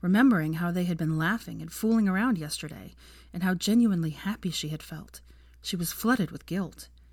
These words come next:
She had fallen asleep, thinking about his sex appeal, instead of, you know, Horcruxes, or how to overcome the mortal danger her best friends were facing.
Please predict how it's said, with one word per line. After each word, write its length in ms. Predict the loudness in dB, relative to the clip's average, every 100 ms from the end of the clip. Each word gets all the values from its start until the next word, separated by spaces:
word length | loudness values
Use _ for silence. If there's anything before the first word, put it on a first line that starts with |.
| -20 -20 -20 -20 -20 -20 -20 -20 -16
She 200 | -4 0
had 100 | 0
fallen 320 | 2 2 2
asleep, 480 | 2 -2 0 -2 -2 -14 -6
thinking 280 | -2 2 2
about 200 | 2 0
his 140 | 0 -2
sex 360 | -2 -2 -4
appeal, 460 | -8 -8 -16 -18 -20 -20 -20 -20 -8
instead 480 | -2 -2 0 0 2
of, 300 | 2 0 -8 -18 -8
you 160 | 0
know, 360 | 0 0 -2 -8 -12
Horcruxes, 880 | -2 2 2 0 -6 -6 -10 -12 -14 -14 -20 -20 -6
or 100 | 0
how 160 | 2 2
to 120 | 2
overcome 440 | 0 0 4 6
the 60 | 6
mortal 340 | 6 4 2
danger 400 | 4 4 4 2
her 120 | 0
best 260 | 0 -2 0
friends 360 | 0 2 2 -2
were 80 |
facing. 540 | -12 -12 -10 -10 -14